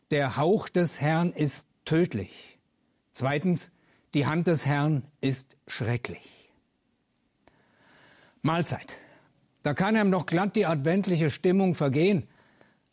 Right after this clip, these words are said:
Aber keine Angst, ich will uns die Adventszeit nicht vermiesen. Eher könnte Jesaja das tun wollen, aber ich glaube nicht, dass das seine Absicht ist. Wohl aber will er den dunklen Hintergrund aufzeigen,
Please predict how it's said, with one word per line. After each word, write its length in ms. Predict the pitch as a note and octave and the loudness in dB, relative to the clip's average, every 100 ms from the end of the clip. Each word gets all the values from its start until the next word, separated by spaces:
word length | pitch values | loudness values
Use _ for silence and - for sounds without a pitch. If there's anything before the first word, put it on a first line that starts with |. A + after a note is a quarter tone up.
| - | -4
Aber 180 | D3 C#3+ | -2 0
keine 320 | D#3 F#3 G3+ | 0 0 0
Angst, 400 | E3+ G3+ - - | 0 -2 -4 -4
ich 160 | C#3+ | -4
will 180 | D3 D#3 | 0 0
uns 240 | E3+ D#3+ - | 0 -2 -4
die 120 | D3 | -2
Adventszeit 800 | C3+ A#2 C#3+ E3 - - C3+ B2+ | -2 -2 -2 -2 -4 -2 -2 0
nicht 260 | C3 A#2+ | -2 -2
vermiesen. 640 | - A#2+ C3 F#3+ F#3 D#3+ - _ _ _ _ _ - | -4 -2 2 2 4 2 -2 _ _ _ _ _ -4
Eher 440 | D3 E3+ E3+ D3 | 0 2 2 0
könnte 340 | - D3+ D3 | 0 -2 0
Jesaja 640 | D3 C3+ C3+ D3+ A3+ F3+ A#2+ | 2 2 2 2 2 2 0
das 240 | A#2 - | -4 -6
tun 260 | D3 D#3+ D#3 | -2 0 2
wollen, 340 | D#3+ E3 D3+ - _ _ _ _ | 2 2 0 -6 _ _ _ _
aber 180 | G3 G#3+ | 0 2
ich 80 | G#3 | 2
glaube 280 | G3+ G#3 G3+ | 2 4 4
nicht, 300 | D#3+ - - | 2 -2 -4
dass 200 | C3 - | -4 -2
das 240 | D3 - | -4 -2
seine 320 | C#3 C#3 C#3 | -2 0 -2
Absicht 480 | A#2 A#2+ - C#3 - | -4 -6 -6 -8 -6
ist. 440 | G#2+ - - - _ _ _ _ _ _ - | -10 -8 -14 -18 _ _ _ _ _ _ -6
Wohl 320 | B2 D3+ F3 | 0 0 0
aber 540 | E3 F3+ F#3+ G#3 G3 | 0 0 2 2 2
will 180 | D#3 F3 | 0 0
er 160 | D3+ C#3+ | 0 0
den 260 | C#3+ B2+ | 0 0
dunklen 440 | A#2+ E3+ F#3+ D#3 B2 | 0 0 2 0 -2
Hintergrund 760 | C3 G3 F#3 C#3+ C#3+ D3+ - | 0 0 0 -2 -4 -4 -4
aufzeigen, 800 | C3 D3+ - D#3+ D#3 F3+ G3+ G3+ | -4 -4 -6 -4 -2 0 0 0